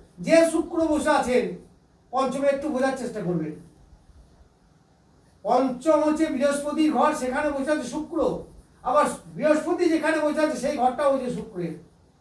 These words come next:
তাহলে কি হলো? শুক্রের ঘরে বৃহস্পতি, বৃহস্পতির ঘরে শুক্র। একে আমাদের জ্যোতিষীয় ভাষায় বলা হয় ক্ষেত্র বিনিময়, যাকে আমরা সহজেই বলতে পারি স্থান বিনিময় বা ঘর বিনিময়।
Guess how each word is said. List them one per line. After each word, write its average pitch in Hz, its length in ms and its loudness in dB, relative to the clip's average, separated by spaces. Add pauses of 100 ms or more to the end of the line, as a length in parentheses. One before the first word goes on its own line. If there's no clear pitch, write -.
(340)
তাহলে 247 240 -4
কি 277 140 -2
হলো? 269 360 2 (320)
শুক্রের 277 440 -2
ঘরে 269 220 2
বৃহস্পতি, 294 480 -4
বৃহস্পতির 247 540 -6
ঘরে 226 180 -6
শুক্র। 180 440 -8 (280)
একে 262 200 0
আমাদের 277 340 2
জ্যোতিষীয় 247 500 -2
ভাষায় 247 280 -2
বলা 240 180 0
হয় 180 300 0 (520)
ক্ষেত্র 269 500 0
বিনিময়, 208 500 -2 (1600)
যাকে 294 200 -2
আমরা 302 220 2
সহজেই 294 380 2
বলতে 277 260 0
পারি 277 220 0
স্থান 269 360 -4
বিনিময় 277 380 0
বা 269 160 -2
ঘর 262 200 0
বিনিময়। 277 460 -4